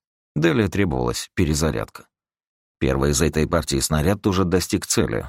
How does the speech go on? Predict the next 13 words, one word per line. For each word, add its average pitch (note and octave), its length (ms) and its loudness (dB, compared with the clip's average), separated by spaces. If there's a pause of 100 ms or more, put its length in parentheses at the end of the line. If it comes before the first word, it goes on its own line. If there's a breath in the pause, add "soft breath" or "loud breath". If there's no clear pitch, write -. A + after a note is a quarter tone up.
угодил C#3+ 340 0
куда-то A2+ 340 -2
в - 100 -16
хвост G2+ 460 -2
рейдера, C2 540 -2 (320)
а A1 120 -2
вот B1+ 160 -2
второй A2+ 460 0
уже E2+ 200 0
был D2 300 0
отклонен D2+ 640 -2
включившимся D2 840 -2
щитом. - 680 -4